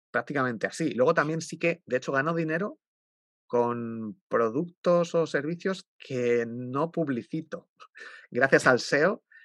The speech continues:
eh, es, eh, me escriben muchas veces empresas o marcas, em, para añadir enlaces en mi blog, en borjagirón punto com. Entonces, no hay un servicio ahí, tengo un P D F preparado con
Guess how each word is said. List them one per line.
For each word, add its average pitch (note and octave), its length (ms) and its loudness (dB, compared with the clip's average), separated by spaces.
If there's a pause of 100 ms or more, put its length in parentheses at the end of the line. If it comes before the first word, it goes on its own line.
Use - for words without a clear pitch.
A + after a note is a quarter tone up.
(300)
eh, A2+ 240 0
es, - 140 -6
eh, B2+ 220 -4
me A#2 160 -6
escriben C3+ 760 0
muchas C3 300 -4
veces C3 380 -4
empresas B2 1120 -4
o G#2 300 -2
marcas, A#2 760 2 (100)
em, F#2 520 0 (280)
para G2+ 400 6
añadir A2 340 2
enlaces A#2+ 380 2
en G#2 200 -4
mi F#2+ 120 -6
blog, G2+ 280 0
en F2+ 80 -8
borjagirón G2+ 420 -2
punto G2 260 0
com. D#3+ 220 0 (320)
Entonces, - 480 0 (460)
no B2 140 4
hay C3+ 80 8
un C#3 60 4
servicio C#3 340 4
ahí, F#3+ 140 6
tengo B2 200 0
un B2 80 -2
P A#2+ 100 2
D A#2+ 80 6
F A#2 180 0
preparado A#2 500 -2
con F2 320 -8